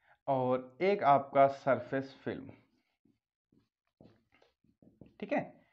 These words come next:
ये चार वर्ड हम लोग पढ़ लेते हैं, फिर हम लोग अपने टॉपिक पर आते हैं। कोहेसिव फोर्स, कोहेसिव फोर्स होता है कि दो सेम मॉलिक्यूल्स के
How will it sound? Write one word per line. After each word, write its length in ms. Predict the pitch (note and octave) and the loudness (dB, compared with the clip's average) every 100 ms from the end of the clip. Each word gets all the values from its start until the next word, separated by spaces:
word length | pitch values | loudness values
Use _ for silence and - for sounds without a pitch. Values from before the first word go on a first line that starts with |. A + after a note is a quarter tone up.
| _ _ - | _ _ -10
ये 200 | F3+ A#3+ - - | -2 -2 -4 2
चार 340 | G#3+ A3 C4 | 4 6 6
वर्ड 440 | A3+ F3+ G#3+ A#3 A3+ | 4 2 4 4 2
हम 220 | F3+ F#3 | -2 -2
लोग 380 | F#3 G3 - - | -2 -2 -4 2
पढ़ 200 | E3+ G3+ | 2 4
लेते 300 | E3+ D3+ C3+ | -2 -2 -4
हैं, 300 | C3+ A3+ B3+ - _ _ _ _ _ _ _ | -6 -8 -10 -18 _ _ _ _ _ _ _
फिर 120 | B3 G#3 | -2 0
हम 140 | E3 | 0
लोग 320 | F3+ B3 - - | -2 -4 -6 -4
अपने 200 | D3 E3+ | -2 -2
टॉपिक 360 | C#3 G#2+ A2+ | -4 -6 -10
पर 100 | A2 | -14
आते 260 | - - - | -16 -20 -20
हैं। 60 | - _ _ _ _ _ _ _ _ _ _ _ _ - | -20 _ _ _ _ _ _ _ _ _ _ _ _ -2
कोहेसिव 380 | G#3 A#3 B3 C4+ | -2 0 0 -2
फोर्स, 420 | - C3 G#2 - _ - | -2 -14 -16 -20 _ -2
कोहेसिव 300 | G#3+ A3 C#4 | -2 0 -4
फोर्स 260 | C4 C4+ B3 | -2 -2 -4
होता 200 | A3+ G#3 | -4 -2
है 100 | G#3 | -2
कि 180 | G#3 A#3+ | -4 -6
दो 440 | F3+ C#3+ G#3+ B3+ | -4 -2 0 0
सेम 540 | B3+ - - F#3 G#3 F#3+ D#3 | -2 -8 -6 -2 2 2 0
मॉलिक्यूल्स 760 | C#3+ B2+ A#2+ - B2+ A2 - - | 0 -2 -4 -6 -8 -8 -14 -12
के 160 | C3 | -8